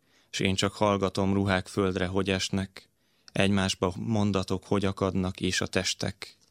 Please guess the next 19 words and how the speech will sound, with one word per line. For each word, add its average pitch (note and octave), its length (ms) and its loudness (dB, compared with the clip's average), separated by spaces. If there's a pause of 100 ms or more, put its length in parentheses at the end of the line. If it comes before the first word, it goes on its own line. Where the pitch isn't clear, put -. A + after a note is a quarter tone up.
(520)
Szagos G#2 400 2
zajok G2+ 340 2
váltakoznak, G#2 880 -2
meg G2 160 -2
szuszogós G2 520 0
szótöredékek, G2+ 1080 -2 (500)
majd F#2+ 180 2
elcsukló G#2 520 0
nyöszörgéssel F#2+ 800 0
érkezik G2 520 -2
a F#2 60 0
felszabadító F#2 840 0
villanás. F#2 880 -2 (520)
Egyetlen G#2 520 2
elnyúló F#2+ 540 2
pillanat, G2+ 760 -2 (640)
valami G2+ 380 2
mindenkinek G2+ 720 2
ismerős, F#2+ 760 -2